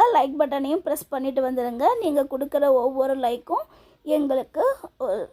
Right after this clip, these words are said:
ரொம்ப முக்கியம் அப்படின்னு நான் மறுபடியும் மறுபடியும் சொல்லிக்கிறேன். So, வாங்க வீடியோக்குள்ள போலாம். என்னதான் நம்ம வந்து கற்பனை உலகத்துல வாழ்-, வாழ்ந்தாலுமே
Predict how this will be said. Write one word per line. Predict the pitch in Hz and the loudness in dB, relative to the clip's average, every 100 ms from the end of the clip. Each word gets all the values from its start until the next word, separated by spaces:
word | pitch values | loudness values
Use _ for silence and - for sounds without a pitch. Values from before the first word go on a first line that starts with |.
| _ | _
ரொம்ப | 285 302 285 302 | -4 -2 2 2
முக்கியம் | 285 269 - 285 285 320 294 285 | 2 -10 -12 -6 -2 -2 -2 -6
அப்படின்னு | 233 254 277 494 698 _ | -8 -6 -4 -4 -8 _
நான் | 302 262 269 | -2 0 -2
மறுபடியும் | 254 240 247 269 | -2 -2 -2 -2
மறுபடியும் | 240 220 254 294 | -2 -4 -4 -2
சொல்லிக்கிறேன். | 269 240 - 247 370 605 - _ | -2 -4 -6 -4 -4 -4 -18 _
So, | - - 403 | -8 -2 2
வாங்க | 330 330 311 | 2 4 2
வீடியோக்குள்ள | 285 262 262 247 247 226 | 0 -4 -4 -4 -6 -8
போலாம். | 240 226 226 277 480 _ _ _ _ _ | -6 -10 -6 -8 -8 _ _ _ _ _
என்னதான் | - 294 302 349 349 403 | 0 4 8 8 8 8
நம்ம | 480 370 320 | 6 6 4
வந்து | 269 277 - | 4 0 0
கற்பனை | 294 262 - 330 403 | 4 2 4 6 6
உலகத்துல | 359 294 302 302 320 302 302 | 6 6 4 4 4 4 6
வாழ்-, | 254 262 302 277 | 4 4 2 4
வாழ்ந்தாலுமே | 294 294 349 311 262 240 226 233 311 | 6 8 8 8 6 2 0 -4 -4